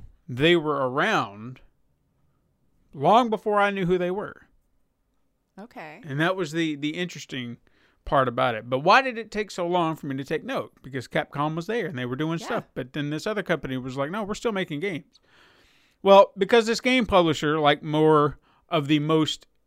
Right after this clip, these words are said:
Speaker 1: interesting ones in the way I see it, they actually started developing, uh, and breaking ground on early P Cs.
Speaker 2: Oh, okay.
Speaker 1: So that's why I didn't know who they were. Now, if you heard the name Brian Fargo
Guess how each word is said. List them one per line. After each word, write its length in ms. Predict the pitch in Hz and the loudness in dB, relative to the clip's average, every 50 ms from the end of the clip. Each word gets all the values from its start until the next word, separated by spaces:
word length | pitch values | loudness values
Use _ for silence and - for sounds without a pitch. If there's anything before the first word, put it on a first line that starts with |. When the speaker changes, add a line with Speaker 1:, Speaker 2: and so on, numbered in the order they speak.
| _ _ - | _ _ 0
Speaker 1:
interesting 480 | 175 165 151 165 147 - - 156 139 127 | 0 0 2 0 -6 -4 -2 -2 0 0
ones 320 | 123 123 127 131 131 117 | 0 0 -2 -2 -4 -6
in 220 | 117 117 117 113 - - - | -6 -8 -8 -10 -12 -16 -12
the 140 | - 135 127 | -8 -4 -2
way 180 | 123 127 123 123 | 0 2 4 6
I 100 | 131 127 | 4 4
see 220 | - - 123 113 | 2 -2 -8 -10
it, 140 | 107 107 - _ _ _ _ _ _ _ | -10 -12 -14 _ _ _ _ _ _ _
they 180 | - 202 226 214 | 2 4 6 6
actually 260 | 185 180 - - 170 | 6 6 4 -2 -6
started 580 | 143 - - 190 160 156 147 143 143 135 131 120 - _ _ _ 135 | -6 -2 2 4 4 4 4 2 -2 -2 -6 -16 -20 _ _ _ -4
developing, 760 | 135 143 131 151 147 139 127 110 131 123 120 120 120 123 - - _ _ _ _ _ _ _ _ _ _ _ | -2 2 4 4 4 4 4 0 -4 -8 -6 -6 -8 -10 -12 -16 _ _ _ _ _ _ _ _ _ _ _
uh, 220 | - 123 127 123 131 | -8 -6 -6 -4 -4
and 120 | 131 123 | -6 -4
breaking 340 | 117 147 147 143 113 131 127 | -2 0 0 0 0 -4 -6
ground 240 | 120 123 123 120 120 | -2 -2 -2 -2 -2
on 140 | 117 120 123 - | -4 -6 -6 -4
early 300 | 131 131 127 123 123 120 | -4 -2 -2 -2 -4 -4
P 180 | - 147 143 131 | -4 -4 -4 -4
Cs. 500 | - 247 226 147 107 - _ - - - _ _ - - - - - - _ _ _ _ - - - - | -4 -4 -4 -6 -6 -8 _ -20 -20 -20 _ _ -20 -20 -20 -20 -20 -20 _ _ _ _ -18 -18 -18 -18
Speaker 2:
Oh, 80 | 196 262 359 415 330 135 | -20 -20 -20 _ -20 -20
okay. 220 | 131 _ - 127 - - | -20 _ -20 -20 -20 -20
Speaker 1:
So 120 | - - | -18 -8
that's 240 | 123 139 170 196 - | -4 -2 -2 -2 -4
why 140 | 214 190 185 | -8 -10 -8
I 20 | |
didn't 200 | 180 185 175 165 | -6 -6 -4 -4
know 100 | 160 156 | -4 -4
who 80 | 143 147 | -4 -4
they 100 | 139 135 | -4 -6
were. 260 | 139 156 156 110 - _ _ _ _ _ _ _ _ _ _ _ _ _ _ _ _ _ _ _ _ _ | -6 -6 -8 -8 -10 _ _ _ _ _ _ _ _ _ _ _ _ _ _ _ _ _ _ _ _ _
Now, 520 | - 185 156 156 160 160 156 156 151 160 | -8 -2 0 0 2 2 2 2 2 0
if 200 | 160 160 156 - 170 | -2 -4 -6 -4 -2
you 80 | 165 | 0
heard 220 | 160 226 294 311 294 | 2 2 2 2 0
the 80 | 269 | -2
name 360 | 233 226 220 208 202 190 160 123 | -2 0 0 0 0 -2 -4 -4
Brian 560 | 110 139 147 170 185 202 202 196 190 185 170 | 0 2 2 4 4 4 4 2 0 -2 -6
Fargo 760 | - - 185 170 165 165 165 139 131 113 104 101 101 110 - | -4 0 2 4 4 4 2 -2 -4 -6 -6 -12 -14 -16 -20